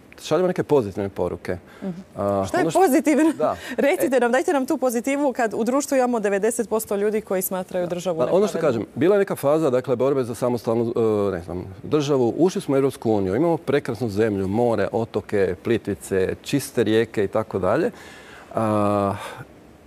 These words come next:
Speaker 1: ušli smo, dakle, u prostor, ja mislim, najrazvijenijih zemalja, jel tako, u svijetu, Europske unije. Nema granica više, imamo europsku, ne znam, valutu. Doduše, s-, e, plaće su male,
Speaker 2: Mhm.
Speaker 1: ali ono što se nama činilo da je ostao još sad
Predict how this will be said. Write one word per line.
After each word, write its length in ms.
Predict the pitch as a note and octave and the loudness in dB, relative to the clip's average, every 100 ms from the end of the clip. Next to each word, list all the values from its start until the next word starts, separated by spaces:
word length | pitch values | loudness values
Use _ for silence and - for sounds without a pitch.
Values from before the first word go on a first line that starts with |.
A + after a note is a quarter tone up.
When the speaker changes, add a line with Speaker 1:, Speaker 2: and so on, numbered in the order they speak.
| - | -2
Speaker 1:
ušli 260 | C3+ E3+ G#3+ | 0 0 0
smo, 200 | - C#3 | 0 2
dakle, 240 | C3+ C#3 | 2 2
u 40 | B2 | 0
prostor, 500 | B2 C3+ D#3 - C3 | 4 2 2 0 0
ja 60 | |
mislim, 240 | D3+ - A2 | 0 -2 0
najrazvijenijih 600 | D#3+ F3 - D#3 E3 C#3+ | 2 0 0 0 0 0
zemalja, 400 | D3 C3+ C#3 A2+ | 0 2 2 0
jel 100 | G#2 | 0
tako, 300 | A#2 B2 A2+ | 0 -2 -4
u 40 | |
svijetu, 420 | - A2 A2+ - | 0 2 2 0
Europske 280 | G2+ A#2 - | -4 -4 -2
unije. 180 | A#2+ G#2 | -2 0
Nema 300 | G#2 D#3+ F3+ | 0 2 2
granica 500 | A#2 C3 D3 B2 C3 | 2 2 2 0 0
više, 280 | A#2+ A#2 G#2+ | 0 0 0
imamo 340 | D3+ D3 C3+ | 2 2 2
europsku, 440 | C3 B2+ A2+ - G#2 | 2 0 -4 -6 -4
ne 140 | G#2+ | -4
znam, 200 | A#2 G2 - - - - | -8 -14 -14 -20 -20 -8
valutu. 500 | G#2 G#2+ C3+ D3 D3 - - - - - | -2 2 0 0 -4 -6 -20 -20 -20 -6
Doduše, 440 | A#2 D#3+ F3 E3 - | 0 0 2 -2 -2
s-, 100 | - | -10
e, 240 | - C3 B2 | -2 0 0
plaće 340 | - A#2+ C#3+ | 2 2 0
su 140 | - G#2 | -4 -4
male, 400 | F2+ G2 F3 A#3+ - - A3 | 0 0 0 -2 -6 -20 -12
Speaker 2:
Mhm. 220 | F3 D#3 E3+ - - | -8 -8 -10 -14 -16
Speaker 1:
ali 240 | - A#2+ B2 - - | -6 -4 -4 -6 -2
ono 200 | D#3 G3 | 0 2
što 120 | C#3 | 0
se 100 | B2 | 0
nama 200 | E3+ G#3 | 2 0
činilo 340 | - G3 F#3+ | 2 2 4
da 60 | C#3+ | 4
je 60 | |
ostao 280 | E3 F#3 F#3+ | 2 2 2
još 220 | D3+ C#3 | 2 0
sad 180 | - C#3+ | -2 -4